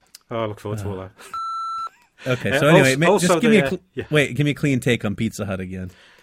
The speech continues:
Speaker 1: Uh, Pizza Hut is founded.
Speaker 2: <laughs> Still sounds like you're saying Peter Hut, but I think it's just, it's just your accent.
Speaker 1: I'll do it one more time.
Speaker 2: Okay.
Speaker 1: Pizza Hut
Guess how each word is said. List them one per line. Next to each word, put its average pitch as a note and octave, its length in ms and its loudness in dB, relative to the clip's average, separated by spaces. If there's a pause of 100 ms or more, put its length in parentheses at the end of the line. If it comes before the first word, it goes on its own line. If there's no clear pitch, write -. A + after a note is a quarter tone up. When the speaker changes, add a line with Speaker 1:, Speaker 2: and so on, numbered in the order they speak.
(180)
Speaker 1:
Uh, A#2+ 160 -2
Pizza F3+ 320 -2
Hut D#3 160 -4
is C#3 80 -8
founded. D3 400 -2 (1500)
Speaker 2:
<laughs> - 80 -8 (240)
Still - 440 0
sounds - 460 -2
like G3 200 -2
you're G3+ 100 0
saying D3+ 420 -6
Peter C3+ 300 -6
Hut, B2 160 -4 (200)
but C#3 100 4
I - 20 6
think C3 160 0
it's B2 80 -2
just, B2 220 -4
it's C3+ 180 -2
just B2 220 -4
your G#2 100 -2
accent. G2+ 300 -6
Speaker 1:
I'll C3+ 60 0
do D#3+ 80 -2
it D#3+ 40 -4
one C3 120 0
more - 100 -2
time. G2 180 -6 (380)
Speaker 2:
Okay. - 140 2
Speaker 1:
Pizza C3 320 0
Hut - 340 -6